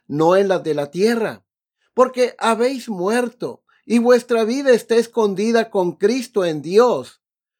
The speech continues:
Cuando Cristo, vuestra vida, se manifieste, entonces vosotros también seréis manifestados con Él en gloria". Estimado oyente,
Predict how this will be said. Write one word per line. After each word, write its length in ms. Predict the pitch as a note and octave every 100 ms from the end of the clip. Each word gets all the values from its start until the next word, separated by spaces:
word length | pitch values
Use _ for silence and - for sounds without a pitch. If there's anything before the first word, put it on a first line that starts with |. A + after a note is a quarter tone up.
| _ _
Cuando 520 | E3+ D#3 C#3+ C3+ -
Cristo, 580 | E3 A3 A3 - A2+ _ _ _
vuestra 640 | C#3+ E3 F#3 F3+ E3+ D#3
vida, 460 | B2+ D#3 G3 A3 A3+
se 120 | A#3+
manifieste, 1040 | A3+ A3+ A#3 A3+ A3 G#3+ G#3+ - G#3 G#3 _ _ _ _
entonces 760 | A#3 B3 A#3 C4 C#4 B3 C#4
vosotros 680 | B3 C4 - A#3 A3 A#3 A#3
también 640 | A#3+ A3+ G#3 G3+ G#3 G#3+ - _ _
seréis 460 | - A3+ G3+ A3
manifestados 1200 | A#3+ A#3 A3+ G#3+ G#3+ G3 - - G3+ B3 G#3 G3+
con 340 | - G3 F3 E3+
Él 400 | A3 A3+ A#3+ -
en 260 | - A#3 G#3
gloria". 640 | A3 B3 C4+ B3 C#3+ A2+ _ _ _ _ _ _ _ _ _ _ _ _
Estimado 420 | G3+ G3+ B3 B3+
oyente, 520 | F3+ F#3 F#3 G#3 G#3